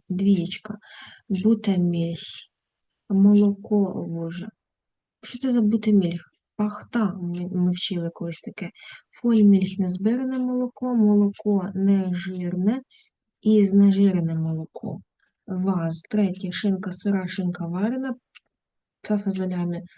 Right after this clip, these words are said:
салямі з перцем і чесникова салямі. Один кілограм — це тисячу грам, один фунт — п'ятсот грам, один літр і все.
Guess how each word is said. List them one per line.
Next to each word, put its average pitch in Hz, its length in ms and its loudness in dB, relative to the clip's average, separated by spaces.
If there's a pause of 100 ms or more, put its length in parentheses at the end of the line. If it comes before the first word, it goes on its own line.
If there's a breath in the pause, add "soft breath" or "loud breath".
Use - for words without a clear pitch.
(240 loud breath)
салямі 208 520 2
з 175 100 -6
перцем 226 440 -4
і 196 40 -4
чесникова 196 600 -4
салямі. 165 600 -4 (320 loud breath)
Один 208 280 4
кілограм — 190 600 -2
це - 140 -12
тисячу 190 460 -10
грам, 196 380 -6 (300 loud breath)
один 196 340 0
фунт — 196 500 2
п'ятсот 175 360 -6
грам, 214 320 -2
один 175 320 0
літр 208 340 -4 (120)
і 190 100 -8
все. - 340 -16